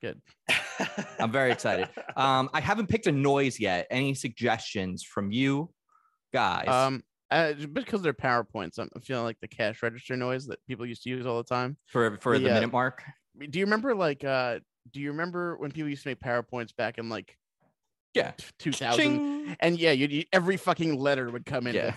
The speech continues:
Speaker 1: Like, ching,
Speaker 2: <laughs>
Speaker 1: ching,
Speaker 2: Yeah,
Speaker 1: ching.
Speaker 2: yeah, I do
Speaker 1: <laughs> It
Speaker 2: remember that.
Speaker 1: was the worst. So that's the noise.
Speaker 2: I might, okay, I might do cash register. That's pretty good. The best, the best noise we ever did was what, when we did the Nugget Power Hour, and I just had, like,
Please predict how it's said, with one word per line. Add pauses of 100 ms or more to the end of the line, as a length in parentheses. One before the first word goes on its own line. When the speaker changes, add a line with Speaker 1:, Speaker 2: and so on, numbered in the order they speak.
(140)
Speaker 1:
Like,
ching,
Speaker 2:
<laughs>
Speaker 1:
ching,
Speaker 2:
Yeah,
Speaker 1:
ching.
Speaker 2:
yeah,
I
do
Speaker 1:
<laughs>
It
Speaker 2:
remember
that.
Speaker 1:
was
the
worst. (160)
So
that's
the
noise. (920)
Speaker 2:
I
might,
okay,
I
might
do
cash
register.
That's
pretty
good.
The
best,
the
best
noise
we
ever
did
was
what,
when
we
did
the
Nugget
Power
Hour,
and
I
just
had,
like,